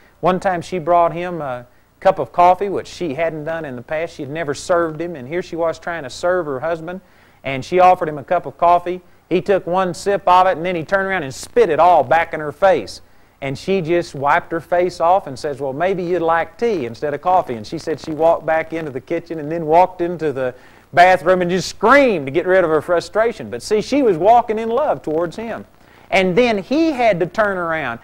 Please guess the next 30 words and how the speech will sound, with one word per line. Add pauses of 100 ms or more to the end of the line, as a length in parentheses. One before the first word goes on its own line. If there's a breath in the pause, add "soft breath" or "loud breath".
(140)
and
quit
blaming
her
for
all
of
these
things
and
looking
to
her.
And
as
they
both
got
their
relationship
with
God
together, (460 soft breath)
then
that
marriage
has
come
back
together.